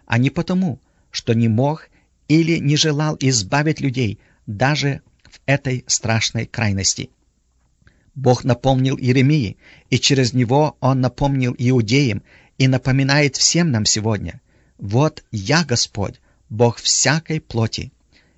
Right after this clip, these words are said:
И тогда Он спрашивает всех нас: «Есть ли что невозможное для меня?»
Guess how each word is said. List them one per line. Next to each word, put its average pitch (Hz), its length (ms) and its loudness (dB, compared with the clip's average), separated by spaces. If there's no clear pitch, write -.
И 113 80 0
тогда 113 480 -2
Он 123 120 2
спрашивает 117 680 -2
всех - 300 -2
нас: - 320 -8
«Есть 104 460 2
ли 151 80 0
что 156 240 0
невозможное 127 720 0
для 147 140 -4
меня?» 156 340 -4